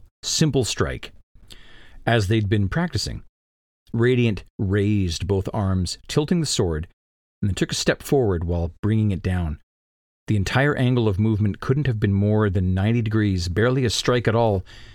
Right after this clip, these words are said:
Adolin smiled. "You're catching it. A few thousand more of those, and it will start to feel natural. We'll have to work on your breathing, though."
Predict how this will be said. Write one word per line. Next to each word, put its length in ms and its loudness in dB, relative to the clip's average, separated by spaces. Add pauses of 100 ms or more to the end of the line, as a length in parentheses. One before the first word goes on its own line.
(220)
Adolin 300 2
smiled. 520 0
"You're 200 0
catching 420 0
it. 160 -4 (640)
A 60 -4
few 180 0
thousand 440 2
more 240 2
of 80 -2
those, 480 0
and 240 0 (180)
it 160 -6
will 120 -2
start 320 0
to 100 0
feel 320 0
natural. 600 0 (680)
We'll 160 2
have 220 0
to 80 4
work 280 0
on 140 4
your 120 0
breathing, 440 0
though." 180 -10